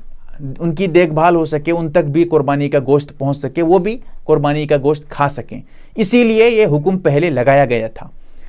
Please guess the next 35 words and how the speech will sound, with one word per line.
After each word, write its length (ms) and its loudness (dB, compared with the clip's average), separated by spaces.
लेकिन 440 0
फिर 180 4
बाद 440 4
में 260 -2
अल्लाह 400 2
के 160 -4
रसूल 500 -2
सल्लल्लाहु 840 2
अलैहि 300 2
वसल्लम 460 0
ने 140 -4
ये 140 -2
इजाज़त 560 0
दे 200 2
दी 200 -6
और 120 2
ये 100 4
फरमाया 520 4
कि 100 2
कुर्बानी 580 2
का 200 4
गोश्त 380 0
मैं 220 -2
पहले 340 4
तीन 280 -2
दिन 200 0
से 160 0
ज़्यादा 320 4
रखने 240 0
के 80 -4
लिए 140 0
मना 280 0
किया 220 4
हुआ 200 4
था, 240 -10